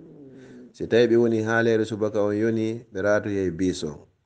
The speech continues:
Jon non haray ko honno ɓe gerdata, ɓe juulay ka nder bis ka, ɓe juulata. Haray ko adi kon tawa no tawa e sartiji fi sellugol julde ngol, naatugol waqtu on. Sellata ka julde nden nde juule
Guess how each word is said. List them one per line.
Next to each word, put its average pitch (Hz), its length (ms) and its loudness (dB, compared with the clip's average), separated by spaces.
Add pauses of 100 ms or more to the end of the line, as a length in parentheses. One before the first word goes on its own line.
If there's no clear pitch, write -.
(140)
Jon 98 280 -4
non 98 120 -4
haray 101 200 -2
ko 95 120 -6
honno 110 160 -2
ɓe 95 140 0
gerdata, 82 360 -2
ɓe 82 140 -6
juulay 101 280 0
ka 98 100 -2
nder 98 180 -4
bis 95 240 -4
ka, 104 180 0
ɓe 92 140 -2
juulata. 85 560 -2 (720)
Haray 113 200 2
ko 110 120 2
adi 123 220 2
kon 110 180 0
tawa 110 160 0
no 107 100 -2
tawa 110 300 0
e 98 40 -4
sartiji 101 500 -4
fi 104 160 -6
sellugol 98 500 0
julde 101 320 0
ngol, 101 320 -2 (160)
naatugol 95 640 0
waqtu - 380 -2
on. 80 180 -10
Sellata 101 560 -2
ka 107 160 -6
julde 95 320 -2
nden 90 160 -4
nde 85 160 -6
juule 113 480 0